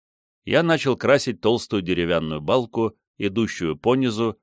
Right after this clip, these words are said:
поперёк чердака. Краску кто-то развёл в самый раз, не густо и не жидко. Это была силикатная противопожарная краска. Я водил кистью по балке,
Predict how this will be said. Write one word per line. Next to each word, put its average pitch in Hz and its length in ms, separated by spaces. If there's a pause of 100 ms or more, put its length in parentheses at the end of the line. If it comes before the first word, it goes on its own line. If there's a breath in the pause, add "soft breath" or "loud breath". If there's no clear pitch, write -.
(140)
поперёк 117 460
чердака. 87 600 (920)
Краску 147 420
кто-то 139 300
развёл 110 360
в - 60
самый 98 300
раз, 78 340 (200)
не 143 240
густо 156 380
и 123 180
не 110 140
жидко. 76 500 (580)
Это 95 240
была 107 300
силикатная 113 680
противопожарная 92 920
краска. 80 500 (680)
Я 147 180
водил 123 320
кистью 104 420
по 82 140
балке, 73 540